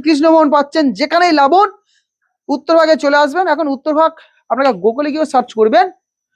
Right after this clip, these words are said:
সেখানেও অ্যাড্রেস, গাড়ির সবকিছু ডিটেলস, দোকানের ডিটেলস, ওপেনিং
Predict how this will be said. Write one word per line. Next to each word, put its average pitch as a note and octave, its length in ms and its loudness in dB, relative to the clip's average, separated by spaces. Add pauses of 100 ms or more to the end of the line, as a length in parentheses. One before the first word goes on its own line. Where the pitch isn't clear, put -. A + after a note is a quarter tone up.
(140)
সেখানেও D4 300 0
অ্যাড্রেস, B3+ 500 0 (200)
গাড়ির B3+ 280 -2 (600)
সবকিছু C4+ 400 -2
ডিটেলস, E4 460 0 (680)
দোকানের C4 480 -2
ডিটেলস, E4 440 0 (960)
ওপেনিং D#4 340 0